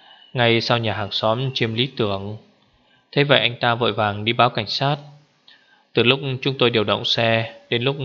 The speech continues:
tới được đây, mất tròn hai mươi phút. Sau đó còn phải trèo đường núi mười mấy phút nữa.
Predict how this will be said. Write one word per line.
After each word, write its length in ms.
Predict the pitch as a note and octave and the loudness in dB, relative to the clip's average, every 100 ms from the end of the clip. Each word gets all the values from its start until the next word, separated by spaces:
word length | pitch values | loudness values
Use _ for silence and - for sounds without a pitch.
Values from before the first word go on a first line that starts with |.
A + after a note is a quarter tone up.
| A#2+ | -4
tới 120 | A#2+ C3+ | 0 0
được 220 | A#2 - | 0 -2
đây, 240 | A2 A2 - _ _ _ | -2 -2 -8 _ _ _
mất 120 | C3+ C3+ | -6 -2
tròn 300 | A#2 G#2 G2+ | 0 0 -2
hai 180 | A2 A2+ | -4 -4
mươi 120 | G#2+ | -2
phút. 180 | - C#3 - - - _ - - _ | 0 0 -2 -18 -20 _ -20 -20 _
Sau 180 | - B2+ | -2 2
đó 280 | A2+ A#2 B2+ | 6 6 6
còn 200 | B2+ A#2 | 4 0
phải 120 | G#2+ - | -2 -2
trèo 180 | A2 | -2
đường 220 | G#2+ G#2 G#2 | -2 -4 -2
núi 380 | A2 B2 C#3+ C#3+ - | 0 2 0 -4 -10
mười 120 | A#2+ G#2 | -8 -4
mấy 180 | G#2+ | -4
phút 280 | A#2 C#3 C3+ | -2 -4 -4
nữa. 260 | B2 B2+ | -2 0